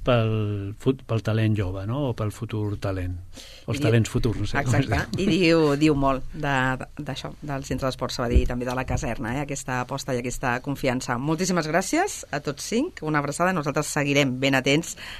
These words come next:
Speaker 2: a aquests, eh, logotips, eh, i com van, doncs, eh, creixent també, no? A aquest, a aquest, doncs, això, aquesta imatge en aquestes dues, eh, institucions, eh, del món de l'esport. Nosaltres fem una pausa i de seguida tornem.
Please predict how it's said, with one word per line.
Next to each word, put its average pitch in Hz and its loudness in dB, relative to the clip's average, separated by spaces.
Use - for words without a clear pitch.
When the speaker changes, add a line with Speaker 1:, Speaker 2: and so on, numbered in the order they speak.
Speaker 2:
a 131 -2
aquests, 143 -4
eh, 147 4
logotips, 143 -2
eh, 131 2
i 139 2
com 135 -2
van, 135 0
doncs, 135 -2
eh, 123 -2
creixent 139 -4
també, 139 -2
no? 214 -2
A 165 6
aquest, 156 -2
a 147 4
aquest, 135 -4
doncs, 135 -4
això, 135 -4
aquesta 156 2
imatge 143 2
en 147 2
aquestes 139 -4
dues, 139 0
eh, 127 0
institucions, 127 -4
eh, 113 0
del 123 -2
món 131 0
de 127 0
l'esport. 110 -2
Nosaltres 160 2
fem 165 2
una 151 2
pausa 226 4
i 240 6
de 160 4
seguida 143 2
tornem. 127 -4